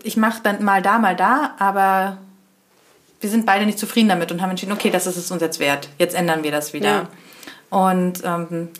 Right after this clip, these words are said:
Speaker 1: klar, das ist dann eine Entscheidung für Zeit, gegen Geld. Ja, immer wieder ein Abwägen.
Speaker 2: Ja. Was ich auch noch spannend finde an diesem ganzen Thema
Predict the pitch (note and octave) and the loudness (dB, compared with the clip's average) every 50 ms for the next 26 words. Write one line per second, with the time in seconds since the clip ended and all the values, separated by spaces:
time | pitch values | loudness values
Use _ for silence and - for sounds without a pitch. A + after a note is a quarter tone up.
0 | - - - C4 A#3+ G3 F3+ E3+ G3 F#3+ - F#3+ F#3 F3+ F3 F3 F3 - F#3+ F3+ | -8 -2 2 2 2 2 0 -2 -4 -4 -2 -2 -2 -2 -2 -4 -4 0 0 0
1 | F3 F3 F3+ F3+ F3+ F3+ - - - _ _ _ - - A3 G#3+ G#3 G#3+ - - | 2 0 0 -2 -4 -6 -12 -18 -20 _ _ _ -4 0 0 0 0 0 0 2
2 | A3 G#3 G#3 A3+ C4+ D4+ D4 - - - _ _ _ _ - - G#3 G3+ F#3 F#3 | 2 4 4 4 2 0 0 -6 -14 -18 _ _ _ _ -4 0 0 2 2 0
3 | F3+ F#3+ F#3+ G3+ A3 C4 D4 E4 D#4 - - - _ _ - - - - - - | 2 2 4 4 6 6 4 4 0 -2 -10 -10 _ _ -20 -20 -20 -20 -20 -20
4 | _ _ - - - - - _ _ _ _ _ _ _ _ _ _ _ _ _ | _ _ -12 -12 -12 -12 -18 _ _ _ _ _ _ _ _ _ _ _ _ _
5 | _ _ _ - - - G#3 G#3 G3 G3 G3+ G3+ F#3 F#3 E3+ F3+ F3+ - E3 D#3 | _ _ _ -14 -6 0 2 2 2 2 2 0 0 0 0 -2 -2 -4 -4 -4
6 | D#3 D#3 D#3+ D#3+ - - A3 A3 G#3+ G#3+ G3 - - - - _ _ _ _ _ | -4 -6 -10 -12 -10 -6 -2 0 0 0 0 -2 -8 -18 -20 _ _ _ _ _
7 | _ _ - - - - - - - - - - - - - - - - _ - | _ _ -20 -20 -20 -20 -16 -14 -12 -12 -12 -14 -14 -14 -16 -16 -16 -6 _ 0
8 | A#3 A#3+ C#4+ B3 - - C4 C#4 C#4 C#4 - B3 B3+ B3 B3 C4 B3 A#3+ A3+ - | 2 2 2 0 0 2 2 2 2 2 2 2 0 2 0 0 2 2 2 0
9 | A3 A3+ A3 G#3+ A3 G#3+ A3 A3 A3+ A#3+ A3 A#3 A3+ A3+ G#3 A2 - - | 0 -2 -2 -2 -2 -2 -2 -2 -4 -4 -4 -2 -2 -2 0 -2 -2 -4